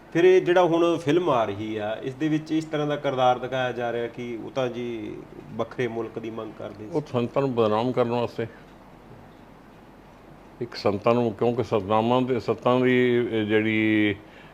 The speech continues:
Speaker 2: ਅਹ, ਕੀ ਕਹਿੰਦੇ ਆ ਵੀ ਇਸ ਤਰ੍ਹਾਂ ਦੀ, ਅਹ, ਹੈ, ਅਹ, ਬਣ ਚੁੱਕੀ ਰੇਂਜ
Speaker 1: ਹੂੰ।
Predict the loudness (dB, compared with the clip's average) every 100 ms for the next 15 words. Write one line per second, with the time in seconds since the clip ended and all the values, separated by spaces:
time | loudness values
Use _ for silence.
0 | -14 -6 -2 -2 -4 -4 -4 0 0 2
1 | 0 2 2 4 2 2 2 2 0 -4
2 | -4 -4 0 2 4 4 4 0 -6 -18
3 | -20 -20 -20 -20 -20 -20 -20 -20 -18 -14
4 | -10 -8 -8 -8 -10 -16 -20 -20 -4 0
5 | 0 -2 -2 0 0 -2 -2 2 2 2
6 | -2 -10 -16 -14